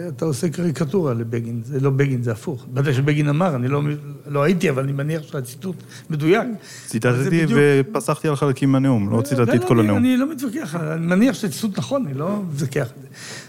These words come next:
Speaker 1: אבל נניח שבגין נאם בחייו שלושים אלף נאומים, ארבעים אלף נאומים, אז עם עשרים,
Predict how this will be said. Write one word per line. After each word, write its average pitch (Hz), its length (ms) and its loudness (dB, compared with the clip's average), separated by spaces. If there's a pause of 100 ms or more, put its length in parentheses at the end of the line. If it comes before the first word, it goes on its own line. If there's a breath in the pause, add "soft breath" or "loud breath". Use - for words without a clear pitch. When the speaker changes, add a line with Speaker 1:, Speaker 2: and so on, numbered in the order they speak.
(140)
Speaker 1:
אבל 156 160 -2
נניח 190 260 4
שבגין 147 420 0
נאם 147 220 -2
בחייו 139 340 -2
שלושים 175 480 -4
אלף 185 240 0
נאומים, 180 220 2
ארבעים 135 280 0
אלף 190 180 0
נאומים, 156 320 0 (580 loud breath)
אז 147 120 -2
עם 170 100 -2
עשרים, 196 420 2